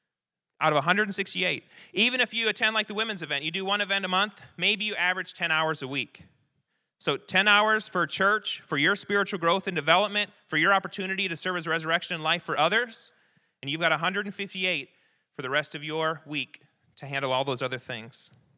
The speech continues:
If you put it in perspective, sometimes it's easier to understand that, "God, I, I really could do a lot in your name."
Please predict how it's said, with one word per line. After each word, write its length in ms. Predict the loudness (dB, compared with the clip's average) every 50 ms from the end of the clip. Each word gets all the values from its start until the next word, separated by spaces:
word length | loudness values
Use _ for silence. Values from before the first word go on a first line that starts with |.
| _ _ _ _ _ -20 -18
If 100 | -14 -12
you 80 | -12 -8
put 200 | -4 -2 0 0
it 100 | 0 -2
in 60 | -4
perspective, 560 | -8 -8 -8 -6 -2 0 0 0 0 -4 -8
sometimes 420 | -6 -6 -6 -6 -4 -6 -6 -4 -6
it's 180 | -8 -10 -12 -16 -20 -20 _ -6
easier 360 | -4 -4 -2 0 0 0 0
to 120 | 0 0
understand 800 | -2 -2 -4 -4 -6 -6 -6 -6 -4 -2 -2 -2 -2 -4 -6 -10 -16 _ _ _ _ _ _ -6
that, 140 | -4 -4 0
"God, 240 | 2 2 4 4 4
I, 80 | 2 2
I 100 | 2 0
really 280 | 2 2 2 2 0 -2
could 160 | -4 -4 -2
do 240 | -2 -2 0 0 -2
a 60 | 0
lot 300 | 2 2 2 2 0 -2
in 120 | -4 -6
your 140 | -4 -4 -2
name." 320 | -2 -4 -4 -4 -8 -10